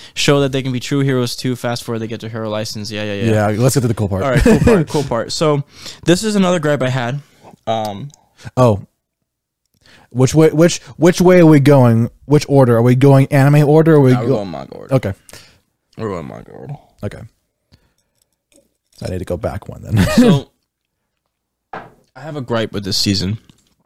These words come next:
Speaker 1: because this came first in the manga. So it went class one A B, the provisional license exams, I'm pretty sure.
Speaker 2: Yeah.
Speaker 1: And then, and then, um, My Villain Academia. So in this arc,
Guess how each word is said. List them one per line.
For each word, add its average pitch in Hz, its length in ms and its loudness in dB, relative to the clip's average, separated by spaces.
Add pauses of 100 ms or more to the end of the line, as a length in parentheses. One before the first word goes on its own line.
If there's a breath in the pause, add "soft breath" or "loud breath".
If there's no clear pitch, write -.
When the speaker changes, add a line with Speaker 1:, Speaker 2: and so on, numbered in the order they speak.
(600)
Speaker 1:
because 120 640 -6 (840 soft breath)
this 147 380 -4
came 240 300 -2
first - 640 -2 (100)
in 117 140 -8
the 113 60 -6
manga. 110 420 -10
So 113 220 -8
it 123 40 -4
went 139 240 -8
class 135 320 -8
one 156 120 -6
A 151 100 -6
B, 117 320 -10
the 98 80 -16
provisional 123 460 -2
license 113 500 -6
exams, 98 580 -10
I'm 107 100 -14
pretty 123 260 -4
sure. 104 500 -10 (500 soft breath)
Speaker 2:
Yeah. 104 160 0
Speaker 1:
And 123 140 -6
then, 127 320 -6 (540 soft breath)
and 131 200 -2
then, 139 220 -2
um, 127 380 -4 (220)
My 123 200 -4
Villain 110 500 -8
Academia. 92 580 -12
So 123 380 -2 (1120)
in 151 160 4
this 175 180 2
arc, 127 420 -2